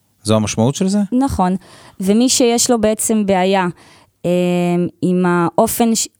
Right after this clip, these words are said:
Speaker 2: החישוב, או שהוא בעצם חושב שלא ניקו לו מס כמו שצריך, בין אם ביתר ובין אם בחסר,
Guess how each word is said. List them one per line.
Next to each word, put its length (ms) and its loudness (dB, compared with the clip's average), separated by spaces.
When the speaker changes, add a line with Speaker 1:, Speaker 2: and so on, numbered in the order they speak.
Speaker 2:
החישוב, 720 0
או 140 2
שהוא 640 -2
בעצם 300 -2
חושב 440 -2
שלא 300 -2
ניקו 320 0
לו 160 2
מס 360 0
כמו 260 0
שצריך, 540 0
בין 220 0
אם 140 0
ביתר 680 0
ובין 360 0
אם 100 2
בחסר, 540 0